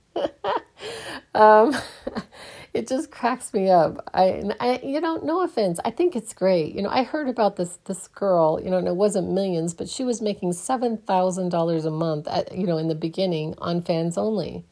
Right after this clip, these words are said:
Seven thousand dollars a month on fans only.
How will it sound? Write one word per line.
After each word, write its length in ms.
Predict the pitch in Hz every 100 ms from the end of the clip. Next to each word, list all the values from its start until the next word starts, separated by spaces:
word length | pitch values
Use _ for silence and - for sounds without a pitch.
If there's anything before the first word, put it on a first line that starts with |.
| _ _ _ _ _
Seven 380 | - - 330 349
thousand 520 | 330 202 277 302 302
dollars 360 | 240 240 247 226
a 40 |
month 420 | 220 220 202 170 -
on 120 | - 185
fans 400 | - 185 190 208
only. 420 | 214 180 147